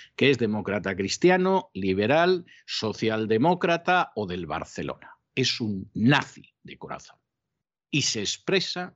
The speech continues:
y actúa como un nazi. Y está diciendo exactamente lo mismo que los nazis no se atrevieron a decir del todo desde los medios de comunicación. Ellos también llamaban a los judíos ratas y cucarachas y piojos.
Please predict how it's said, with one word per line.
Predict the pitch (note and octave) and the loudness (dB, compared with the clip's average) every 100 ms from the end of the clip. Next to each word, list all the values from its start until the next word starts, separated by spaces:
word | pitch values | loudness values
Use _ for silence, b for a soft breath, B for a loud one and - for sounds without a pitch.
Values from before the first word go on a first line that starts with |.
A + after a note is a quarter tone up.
| _ | _
y | E2+ | -14
actúa | - - A#2+ G#2 F2+ | -14 -6 -4 -4 -6
como | - C#2 C2+ | -10 -10 -10
un | C#2 | -8
nazi. | - - - _ _ _ _ _ B B - | -8 -10 -14 _ _ _ _ _ B B 0
Y | A2+ | 2
está | - G#3+ | 4 2
diciendo | G3+ - D#3 C#3 A2+ | 2 2 2 4 2
exactamente | - - G3+ - - D3+ C#3 B2 A#2+ A2 | 2 0 0 -4 -4 0 2 2 0 0
lo | G#2+ | 2
mismo | D3+ - - G3+ - _ _ _ _ _ - | 2 0 -2 -6 -10 _ _ _ _ _ -2
que | B2 | 0
los | A2+ A2+ | 2 2
nazis | D3 D3 D#3 - | 2 2 0 2
no | A#2+ D3+ | 2 2
se | - C#3+ | 0 0
atrevieron | B2 A#2+ D3+ D#3+ A2+ | 0 0 2 2 0
a | G2+ | 0
decir | F2 - F#2+ | -2 -2 -2
del | F2+ F2+ | -2 -2
todo | - B2+ G#2+ F#2+ | 0 2 2 0
desde | E2 E2+ | -2 -2
los | F2 - | -2 0
medios | G2+ G2 F#2 | 2 2 0
de | F2 | -2
comunicación. | F2 F#2+ F#2 F#2 F2 G#2+ D2+ - - | 2 4 4 2 2 0 0 -4 2
Ellos | E3+ F3+ C#3 A2+ | 4 4 2 -4
también | - G2 G#2+ | -6 -6 -4
llamaban | G#2 G#2 G#2+ G2 | -4 -4 -4 -4
a | |
los | E2 - | -6 -8
judíos | F2 F#2+ E2+ | -6 -2 -2
ratas | - B2 D#3 - F3 - B B - | -2 -2 -2 -4 -8 -8 B B -10
y | E2+ | -6
cucarachas | E2+ E2+ G#2 E3 - - E3 D#3+ - | -6 -2 2 2 0 -4 -4 -6 -12
y | - E2+ | -14 -10
piojos. | G#2+ F2+ - - - - | -6 -8 -8 -20 -20 -20